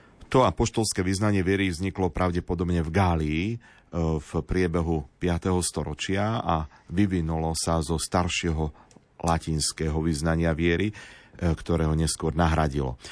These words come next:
A má trojičnú štruktúru a v liturgických latinských obradoch sa používa, e, zhruba od, e,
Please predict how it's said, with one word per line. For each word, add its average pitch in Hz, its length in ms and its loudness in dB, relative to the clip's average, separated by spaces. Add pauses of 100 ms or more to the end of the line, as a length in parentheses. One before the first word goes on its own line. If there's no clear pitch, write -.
(380)
A 98 160 4
má 131 160 4
trojičnú 98 640 -2
štruktúru 117 800 -2 (160)
a 82 320 0 (160)
v 82 160 -2
liturgických 90 880 -2
latinských 82 880 -2
obradoch 82 400 0
sa - 240 -4 (240)
používa, 80 560 2
e, 78 480 -4
zhruba 80 560 0
od, 78 240 -2
e, 73 240 0